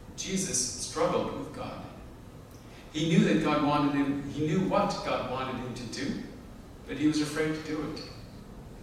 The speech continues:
We read, "Then he said to them, 'My soul is overwhelmed with sorrow to the point of death. Stay here and keep watch with me.' Going a little farther, he fell on his face to the ground and prayed, 'My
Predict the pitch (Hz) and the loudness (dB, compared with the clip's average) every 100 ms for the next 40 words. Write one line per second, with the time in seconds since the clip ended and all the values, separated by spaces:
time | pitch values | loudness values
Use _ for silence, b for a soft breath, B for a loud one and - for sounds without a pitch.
0 | - - - - - - 131 151 151 160 | -16 -16 -14 -14 -14 -4 2 6 6 6
1 | 165 - - - - - - - - - | 4 0 -6 -12 -14 -16 -14 -14 -14 -14
2 | - 123 147 165 - 151 143 - 110 110 | -10 -2 0 4 4 4 2 -2 -2 -2
3 | - 135 143 - 170 180 180 - 143 151 | 0 2 4 4 6 6 4 2 2 2
4 | 151 147 160 175 170 151 - 156 160 160 | 4 6 4 4 2 0 0 0 2 2
5 | 156 139 139 - 156 151 131 139 156 156 | 2 0 -4 -2 2 2 2 -2 0 0
6 | - - B B B - - 185 196 196 | -2 -8 B B B 0 2 6 6 6
7 | 196 165 185 - - 170 180 170 156 151 | 6 4 2 0 2 4 6 4 2 2
8 | 143 - - - - - - - - - | 0 0 -2 -6 -12 -14 -16 -16 -16 -16
9 | - - 247 151 151 151 156 147 143 143 | -14 -6 0 2 4 4 2 0 0 0
10 | 139 131 - 147 156 147 131 - 156 156 | 0 -4 -4 -4 -2 0 0 0 0 0
11 | 156 - 117 143 156 156 - 170 170 156 | 0 -2 -2 2 4 4 2 4 6 6